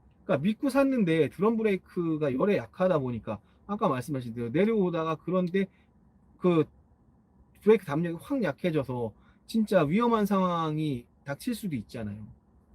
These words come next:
이런 것들은 사전에 그래도 인지를 하고 있으면 다르다는 거지. 애초에 속도를 덜 내든가 뭔가 방법을 취할 거야.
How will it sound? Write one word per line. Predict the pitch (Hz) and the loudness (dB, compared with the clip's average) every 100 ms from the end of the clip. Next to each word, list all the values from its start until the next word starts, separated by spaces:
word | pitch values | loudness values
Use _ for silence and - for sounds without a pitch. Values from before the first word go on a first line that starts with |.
| - _ _ - | -20 _ _ -10
이런 | 127 185 240 | -2 0 0
것들은 | 180 - 147 120 117 107 _ _ _ _ _ | -2 -4 -6 -4 -4 -8 _ _ _ _ _
사전에 | - 285 302 311 285 | 0 2 4 4 4
그래도 | 214 208 | 4 2
인지를 | 170 180 277 285 269 | 2 2 2 0 -4
하고 | 226 277 262 | -2 -2 -2
있으면 | 170 - 180 131 123 123 101 - | -2 -2 -2 -2 -2 -6 -8 -10
다르다는 | - 175 226 165 117 | -6 -4 0 -2 -2
거지. | 104 - 107 - _ _ _ _ _ - | -8 -12 -18 -20 _ _ _ _ _ -4
애초에 | 156 - 214 240 262 _ _ _ - - | -4 2 2 2 0 _ _ _ -20 -12
속도를 | 269 - 262 226 | -10 -6 -4 -4
덜 | - 135 180 | -2 2 4
내든가 | 196 156 127 117 | 4 0 -4 -8
뭔가 | 123 143 | -6 -8
방법을 | - 151 202 196 147 | -4 -2 0 0 -2
취할 | - 269 247 | 0 0 0
거야. | - 113 104 | -2 -6 -8